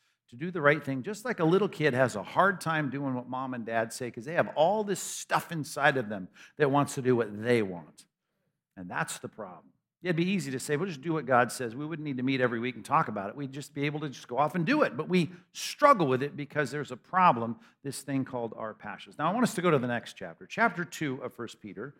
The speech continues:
And I want you to look at one little verse. That's all I want to spend time thinking about, is how does this verse help us as we know the right thing to do. We know what the right things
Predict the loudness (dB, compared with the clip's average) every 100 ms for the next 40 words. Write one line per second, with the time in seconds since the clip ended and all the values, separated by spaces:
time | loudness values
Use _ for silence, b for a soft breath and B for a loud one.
0 | b b b -2 0 2 4 4 6 4
1 | 4 4 4 4 0 -4 -6 2 2 2
2 | -4 -6 -6 -6 -2 -2 -2 -8 -4 2
3 | 2 2 -2 0 0 4 2 2 4 4
4 | 4 6 6 6 0 0 -6 -12 _ b
5 | b b 0 2 2 2 6 8 8 8
6 | 6 6 2 -2 -8 -8 -8 -6 -4 2
7 | 4 6 6 2 0 0 0 -2 -6 -4
8 | -4